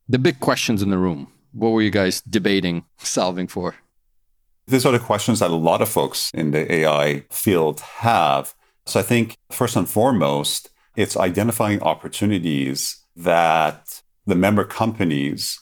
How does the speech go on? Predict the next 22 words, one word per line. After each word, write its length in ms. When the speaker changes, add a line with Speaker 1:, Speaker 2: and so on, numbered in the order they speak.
Speaker 2:
can 720
address 720
in 160
a 60
substantial 840
way. 420
And 120
by 120
opportunities, 640
I 100
mean 420
opportunities 720
that 500
can 640
move 320
the 80
needle 720
in 720
these 560
really 220
challenging 560
spaces 840